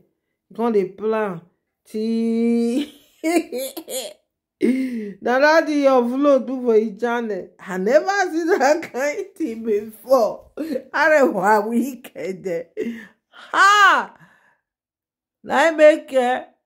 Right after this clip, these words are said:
e pay me as I no know Arewa. I want to know her direct. Okay, that one. Okay, I don see am, I don see am.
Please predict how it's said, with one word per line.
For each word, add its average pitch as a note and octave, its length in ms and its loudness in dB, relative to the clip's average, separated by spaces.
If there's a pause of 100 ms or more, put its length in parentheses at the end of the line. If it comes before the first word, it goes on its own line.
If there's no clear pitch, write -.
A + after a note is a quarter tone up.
e B3 180 -10
pay C#4+ 360 4
me D4 420 -6
as G#3 160 -8
I A3+ 120 -6
no C#4 200 -6
know C4+ 140 -4
Arewa. A3 680 0
I F#3 100 -6
want C4 280 -4
to B3 120 -2
know B3 340 2
her A3+ 460 -2
direct. F#3+ 840 -4 (1000)
Okay, A3+ 600 2
that B3 260 0
one. G#3 420 -4
Okay, A3 500 0
I G3 140 -2
don B3 260 -6
see G#3+ 200 -10
am, F3 140 -8
I E3 60 -14
don G3+ 240 -8
see F#3+ 120 -10
am. D#3 160 -12